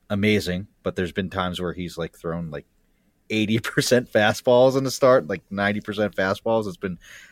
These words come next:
absolutely crazy, but Bryce Miller's fastball is so good.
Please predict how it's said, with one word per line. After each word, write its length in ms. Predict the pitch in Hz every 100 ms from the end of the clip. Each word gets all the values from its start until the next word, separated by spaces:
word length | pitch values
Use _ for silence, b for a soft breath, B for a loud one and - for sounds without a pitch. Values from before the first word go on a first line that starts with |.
| B 110
absolutely 480 | 107 - 117 104
crazy, 480 | 95 98 90 85 80 -
but 200 | 85 - b b b b b _ -
Bryce 240 | 120 113
Miller's 280 | 123 113 -
fastball 460 | 101 98 - 101
is 80 | 87
so 240 | - 104 101
good. 360 | 92 85 78